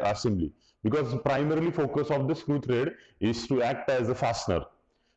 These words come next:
So that primarily function will get affected because of these errors.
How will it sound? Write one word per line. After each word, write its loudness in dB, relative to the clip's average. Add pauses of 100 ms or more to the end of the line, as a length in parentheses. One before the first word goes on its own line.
So 0
that 0
primarily 2
function 2
will 2
get 0
affected 0
because 2
of 0
these 2
errors. 0